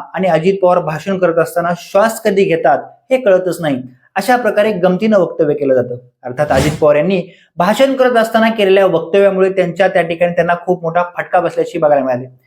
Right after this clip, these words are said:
त्यांनी केलेल्या वक्तव्यामुळे राज्यात खूप मोठा वाद देखील निर्माण झाला होता आणि त्यावर त्यांनी जाहीररित्या माफी देखील मागितलेली आहे.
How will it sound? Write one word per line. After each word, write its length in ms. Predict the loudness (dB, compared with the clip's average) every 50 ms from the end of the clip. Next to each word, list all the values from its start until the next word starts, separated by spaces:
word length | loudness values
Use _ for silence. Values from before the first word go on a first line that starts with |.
| _ _ _ _ -10
त्यांनी 180 | -8 -6 -6 -4
केलेल्या 340 | 0 2 2 4 4 4 4
वक्तव्यामुळे 680 | 2 0 -2 0 2 2 4 4 2 2 2 2 0 0 -2 -8 -18 _ _ 0
राज्यात 360 | 0 0 2 2 2 0 0 -2 -6 -14
खूप 340 | -8 -2 0 0 0 0 -2
मोठा 220 | -2 0 2 2
वाद 280 | 2 2 2 2 0 0
देखील 240 | -2 -4 -2 -2 -4
निर्माण 280 | -4 -2 -2 0 0 0
झाला 160 | -2 -2 -2
होता 320 | -4 -4 -4 -6 -10 -10 -12 -20 _ _ _ _ _ -4
आणि 140 | -2 -2 0
त्यावर 300 | 0 2 2 2 2 2
त्यांनी 260 | 2 0 0 0 0 0 0
जाहीररित्या 540 | 0 0 0 0 0 2 2 2 2 2 0 0
माफी 360 | 2 0 0 0 0 0 0
देखील 240 | 0 0 -2 -2 -2
मागितलेली 440 | -2 -2 -2 -4 -6 -6 -4 -4
आहे. 140 | -4 -6 -8